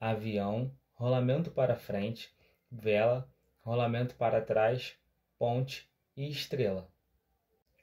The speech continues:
Considerações finais. A problematização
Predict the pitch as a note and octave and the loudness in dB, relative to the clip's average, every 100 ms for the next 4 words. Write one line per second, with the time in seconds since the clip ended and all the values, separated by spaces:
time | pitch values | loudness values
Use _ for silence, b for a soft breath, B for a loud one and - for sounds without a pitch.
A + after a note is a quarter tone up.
0 | - B2+ B2 B2 A#2 A#2 A2+ A2+ A2+ - | -6 -2 -2 0 0 0 0 -2 -4 -2
1 | B2+ A#2 F#2+ F2 - - _ b b b | -2 -2 -4 -8 -14 -20 _ b b b
2 | b b b _ B2 - D3 E3 E3 D3 | b b b _ -6 -2 0 4 4 2
3 | C3+ B2 A2+ A2 - A#2+ | 0 0 0 0 -2 -2